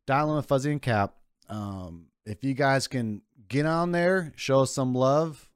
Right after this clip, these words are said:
Um, any like, any share, any follow, any sub really motivates us to feel like we're actually doing something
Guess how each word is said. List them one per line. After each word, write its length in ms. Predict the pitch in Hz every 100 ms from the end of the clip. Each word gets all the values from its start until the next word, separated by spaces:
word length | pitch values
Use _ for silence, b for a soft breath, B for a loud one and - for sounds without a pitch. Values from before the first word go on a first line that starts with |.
| _
Um, 460 | 90 98 98 98 104
any 260 | 160 185 190
like, 420 | 147 156 165 160
any 300 | 143 151 151
share, 540 | 139 - 147 143 147 143
any 240 | 143 147
follow, 380 | 135 - 139 139
any 240 | 135 139
sub 480 | 135 - 131 131 123
really 260 | 135 160 151
motivates 640 | 123 131 135 117 127 -
us 180 | 131 120
to 100 | 120
feel 180 | - 127
like 160 | 120
we're 120 | 117 117
actually 260 | 113 -
doing 280 | 107 113 110
something 880 | 101 - 131 123 - 123 117 110